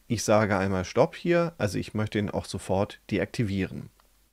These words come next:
Dasselbe mache ich mit dem D H C P C D, also das ist ein D-H-C-P-Client, der eben auch Probleme macht, wenn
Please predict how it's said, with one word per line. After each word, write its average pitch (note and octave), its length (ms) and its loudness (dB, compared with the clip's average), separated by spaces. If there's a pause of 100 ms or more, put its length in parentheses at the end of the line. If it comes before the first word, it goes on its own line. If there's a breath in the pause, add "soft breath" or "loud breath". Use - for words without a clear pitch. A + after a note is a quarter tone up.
(640 loud breath)
Dasselbe D#3 540 4
mache D#3 300 0
ich - 120 -8
mit B2 340 -2
dem A2 280 2 (200)
D B2 200 2
H A#2+ 260 -2
C G2+ 320 0 (400)
P C#3 380 0 (180)
C G2 460 0 (200)
D, C#3+ 320 4
also A2+ 240 2
das A2 200 0
ist - 260 -8
ein G#2 320 -2
D-H-C-P-Client, A2 2000 0 (460 loud breath)
der A#2 80 6
eben A#2 280 6
auch - 360 0
Probleme A#2 720 2
macht, F3+ 540 -2 (420 loud breath)
wenn D3+ 760 2